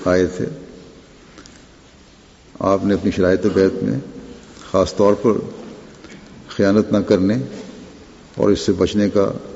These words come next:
دوسری شرط میں عہد لیا ہے ہم سے۔ ہر برائی، چاہے وہ چھوٹی ہو یا بڑی، یہ برائی ہے،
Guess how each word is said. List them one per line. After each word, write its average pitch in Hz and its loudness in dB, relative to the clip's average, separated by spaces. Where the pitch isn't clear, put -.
دوسری 110 -2
شرط - 0
میں - -2
عہد 110 -4
لیا 113 0
ہے 95 -4
ہم - -8
سے۔ - -12
ہر 117 6
برائی، 120 8
چاہے 117 8
وہ 110 8
چھوٹی 127 6
ہو 139 6
یا 107 6
بڑی، 107 6
یہ 98 -2
برائی 90 6
ہے، - -6